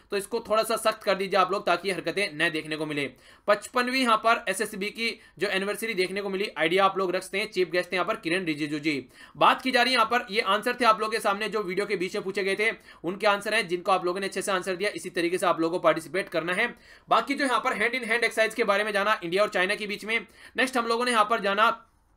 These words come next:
विक्टिम की कोई आइडेंटिटी रिवील नहीं करनी है, ये बोला है सुप्रीम कोर्ट के द्वारा। इसके अलावा हम लोगों ने यहाँ पर जाना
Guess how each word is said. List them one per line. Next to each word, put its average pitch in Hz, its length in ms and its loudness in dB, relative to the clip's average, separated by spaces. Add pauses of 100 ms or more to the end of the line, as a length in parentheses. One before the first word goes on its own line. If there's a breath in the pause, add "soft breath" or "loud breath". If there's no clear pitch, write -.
(240)
विक्टिम 226 400 -2
की 269 120 0
कोई 240 260 4
आइडेंटिटी 214 380 -2
रिवील 214 280 -2
नहीं 220 120 -6
करनी 202 240 -2
है, 233 180 0 (240 loud breath)
ये 190 120 4
बोला 202 200 4
है 233 100 6
सुप्रीम 202 280 -2
कोर्ट 175 240 0
के 175 100 0
द्वारा। 147 220 2 (380 loud breath)
इसके 202 200 -2
अलावा 254 220 6
हम 233 100 2
लोगों 233 160 0
ने 247 80 0
यहाँ 226 140 6
पर 226 100 0
जाना 220 200 0